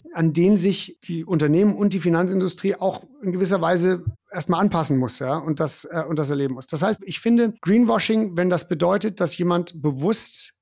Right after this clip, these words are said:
etwas Falsches behauptet, natürlich skandalös, wie das jeder andere auch finden würde. Wenn aber das Wort Greenwashing verwendet wird für, sagen wir mal, Unverständnis oder Ignoranz,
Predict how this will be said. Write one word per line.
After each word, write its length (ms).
etwas 540
Falsches 460
behauptet, 760
natürlich 360
skandalös, 520
wie 60
das 140
jeder 180
andere 180
auch 140
finden 240
würde. 240
Wenn 560
aber 200
das 200
Wort 160
Greenwashing 420
verwendet 420
wird 280
für, 500
sagen 240
wir 80
mal, 340
Unverständnis 640
oder 120
Ignoranz, 580